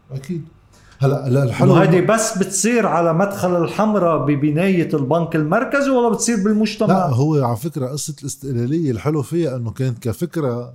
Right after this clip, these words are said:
Speaker 1: هي لما السياسي يستخدم المصرف المركزي لغايات إما انتخابية، يعني تيحصن المصرف المركزي من إمكانية التدخل المصلحي، إنه عندك القدرة تقول له لا.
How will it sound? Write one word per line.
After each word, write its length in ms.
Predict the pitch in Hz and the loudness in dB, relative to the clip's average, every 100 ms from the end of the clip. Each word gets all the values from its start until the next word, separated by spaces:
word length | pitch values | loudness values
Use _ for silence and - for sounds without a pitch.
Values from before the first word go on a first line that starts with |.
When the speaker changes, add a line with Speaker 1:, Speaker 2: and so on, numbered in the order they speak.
| 104 | -6
Speaker 1:
هي 260 | 135 160 | -2 0
لما 240 | 139 131 135 | -2 -2 -4
السياسي 800 | - - 147 160 185 185 139 127 | -6 -6 -4 -2 -2 -4 -6 -6
يستخدم 640 | 120 - 175 165 160 156 | -8 -8 -8 -8 -8 -6
المصرف 480 | 147 165 165 156 135 | -4 -6 -6 -8 -8
المركزي 760 | 135 160 170 165 147 139 135 | -6 -6 -8 -8 -6 -4 -4
لغايات 520 | 123 131 143 160 151 - | -4 -4 -4 -4 -8 -10
إما 280 | 165 156 147 | -6 -4 -4
انتخابية، 640 | 139 139 123 131 139 156 | -4 -6 -4 -4 -2 -2
يعني 200 | 117 110 - - - - | -2 -2 -6 -18 -10 -2
تيحصن 1000 | 131 131 - - - 208 - - 185 156 | 0 0 -6 -12 -6 -4 -4 -6 -6 -6
المصرف 480 | 151 185 - 185 151 | -4 -4 -4 -6 -6
المركزي 580 | 156 180 180 180 160 | -4 -4 -2 -4 -2
من 140 | 165 156 | -2 -4
إمكانية 400 | 156 156 170 190 | -4 -4 -2 -2
التدخل 540 | 156 147 139 139 - 160 | -6 -6 -4 -4 -4 -6
المصلحي، 720 | 156 143 170 - 151 107 113 - _ _ _ - | -4 -2 -2 -2 -6 -6 -8 -10 _ _ _ -6
إنه 160 | 131 135 | 0 2
عندك 420 | 196 190 170 170 | 2 2 2 0
القدرة 320 | 160 175 170 | 0 2 2
تقول 320 | 170 175 175 | 0 2 2
له 120 | 165 | 4
لا. 380 | 156 143 139 - | 4 4 0 -12